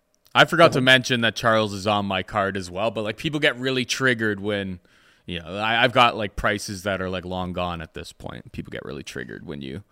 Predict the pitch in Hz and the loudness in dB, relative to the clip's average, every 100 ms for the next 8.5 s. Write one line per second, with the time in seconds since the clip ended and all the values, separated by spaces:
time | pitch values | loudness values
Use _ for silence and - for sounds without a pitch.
0 | - 294 254 123 180 196 202 208 208 208 | -18 -6 -2 2 4 4 6 6 6 6
1 | 233 247 180 208 220 190 180 170 208 208 | 6 8 6 6 4 2 4 4 4 2
2 | 175 175 156 160 151 147 139 135 139 120 | 0 4 2 4 2 2 -2 -2 -2 -4
3 | - - 147 156 - - 151 - 175 156 | -4 -4 -2 -2 -6 -6 -6 -6 -8 -2
4 | 175 185 185 139 123 127 131 147 131 - | 0 2 -2 -8 -10 -16 -10 -6 -8 -10
5 | _ _ - 135 202 202 170 185 180 139 | _ _ -4 4 4 4 -2 0 0 -4
6 | 131 151 156 151 143 143 127 113 - - | -6 -6 -6 -2 -2 -2 -2 -2 -6 -6
7 | 135 139 - 143 135 127 127 123 - 113 | -6 -6 -8 -6 -4 -2 -2 -4 0 0
8 | 95 90 85 - | 0 -4 -12 -18